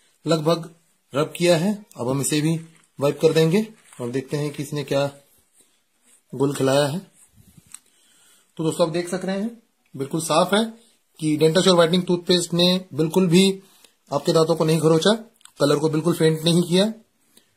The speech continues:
जिससे ये prove होता है कि Dentasure व्हाइटनिंग toothpaste जो है, जिस तरह से हम कहते हैं कि इसमें वो particles, तीखे particles नहीं यूज किए जाते हैं, बिल्कुल soft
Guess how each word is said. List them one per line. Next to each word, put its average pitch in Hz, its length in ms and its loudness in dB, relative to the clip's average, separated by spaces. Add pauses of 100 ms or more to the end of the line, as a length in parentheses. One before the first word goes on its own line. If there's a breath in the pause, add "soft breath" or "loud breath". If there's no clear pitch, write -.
(120)
जिससे 160 180 2
ये 196 60 6
prove 196 260 2
होता 202 200 4
है 214 100 4
कि 208 420 -2
Dentasure 208 440 4
व्हाइटनिंग 190 320 4
toothpaste 190 480 0
जो 170 160 2
है, 165 300 -2
जिस 139 140 -6
तरह 165 120 0
से 160 80 -4
हम 156 80 -4
कहते 151 280 -4
हैं 170 180 -2
कि 165 100 -4
इसमें 165 200 -6
वो 160 100 0
particles, 170 600 -2
तीखे 170 240 -2
particles 180 420 0
नहीं 175 240 0
यूज 170 200 0
किए 180 120 2
जाते 175 240 0
हैं, 190 220 -2 (540 soft breath)
बिल्कुल 170 260 -2
soft 185 240 0